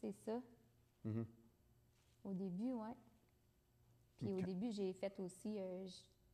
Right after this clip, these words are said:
Speaker 1: tu sais, j'ai dit, « Hey, moi, je fais ça, euh, je peux-tu y aller donner ça dans ton cours ? » Euh, « Oui, viens-t'en. » Tu sais, j'ai fait, euh, du
Speaker 2: Ok.
Speaker 1: bénévolat un peu, là, tu sais, des
Speaker 2: Ouais.
Speaker 1: gens qui, qui faisaient, qui me faisaient confiance. Toi, tu me fais confiance aussi, parce que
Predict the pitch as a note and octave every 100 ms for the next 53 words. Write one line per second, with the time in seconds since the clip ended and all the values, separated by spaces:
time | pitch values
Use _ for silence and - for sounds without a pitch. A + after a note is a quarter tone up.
0 | - - G3 F#3 F3+ F#3+ G3+ G3+ G3+ G3+
1 | G3+ G3+ G#3 G#3+ F#3+ G3 - G3 - G3+
2 | G3 G#3 F#3+ G3 G3 G#3 G3 F#3+ F3+ F3+
3 | G3 F#3+ G#3 F#3 F3+ F3 F3+ F#3 G3+ G3+
4 | G3+ G3+ G#3 G3+ G#3 F#3+ F#3+ G#3 G3+ F#3+
5 | F3 - - - - - - - - -
6 | - - - - F#3 F#3+ G3+ G3 G3+ G#3
7 | G3+ G3+ G#3 B3 B3+ B3+ A#3+ A3 A3 A3
8 | A3 G#3+ A3+ G#3+ G#3 - G3+ G3+ - G#3+
9 | G3 G3+ G3 G#3 G3+ G#3 A3 D#4 - G4
10 | A#3+ G3+ G3+ G#3 F#3+ D4 G4+ - A3+ -
11 | E4 - - - - - - - - G3
12 | -